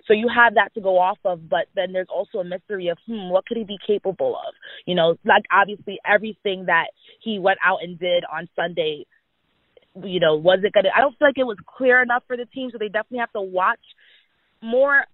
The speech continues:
out for the tricks. And, you know, it's, it's just, it's, it's a cloudy area for me. I was trying to dissect this and think about, hmm, how could the Vikings figure this guy out? There's not much there for them to figure out, you know what I mean? The heart of this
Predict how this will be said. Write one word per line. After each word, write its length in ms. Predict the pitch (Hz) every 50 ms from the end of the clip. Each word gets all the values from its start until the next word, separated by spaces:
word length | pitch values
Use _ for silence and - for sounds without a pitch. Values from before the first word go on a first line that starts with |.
| _ _ -
out 220 | 214 247 247 - _
for 80 | 247
the 120 | 233 202 190 - -
tricks. 260 | - 262 - _ - - - _ _ _ _ _ _ _ _ _ _ _ _ -
And, 320 | 208 202 196 190 185 185 175 _ _
you 160 | 208 196 190
know, 300 | 185 170 160 160 156 - - -
it's, 160 | - - - _ _
it's 160 | - 294 - -
just, 160 | 349 339 - _ _ -
it's, 140 | 311 294 - - - - _ -
it's 120 | 269 -
a 60 | 359 -
cloudy 560 | - - 349 320 330 339 339 320 311 294 - -
area 320 | 247 254 262 262 254 233
for 140 | 226 - 220
me. 120 | 202 190 185
I 140 | 175 202
was 140 | 226 247 - -
trying 180 | 302 294 285
to 80 | 247 262
dissect 300 | 247 - - 247 233 -
this 80 | 247 - 233
and 100 | 208 -
think 140 | 247 240 -
about, 240 | 240 220 196 196 -
hmm, 300 | 240 320 311 226 180 165 - - - - - -
how 220 | _ - 262 294 311
could 160 | - 381 370 294
the 120 | 311 294
Vikings 480 | 220 175 - 208 247 240 - 262 254 233 - _
figure 220 | 233 226 226 226
this 160 | 220 226 214 - -
guy 160 | 214 196 180 180 - 190
out? 180 | 254 240 - - -
There's 200 | 196 196 185 180
not 180 | 226 226 -
much 240 | 185 185 185 214 226 _ _ - _ 170
there 280 | 160 190 202 233 240 226 -
for 100 | - 190
them 160 | 175 175 175
to 100 | - 190 -
figure 280 | - 185 175 185 190
out, 140 | 196 202 - -
you 140 | 156 165
know 80 | 160 160
what 100 | 165 165
I 60 | 165
mean? 200 | 170 175 170 170 - - - - - -
The 80 | 202
heart 380 | 185 - - 240 247 233 170 - _
of 220 | - 185 185 165 147
this 140 | 196 185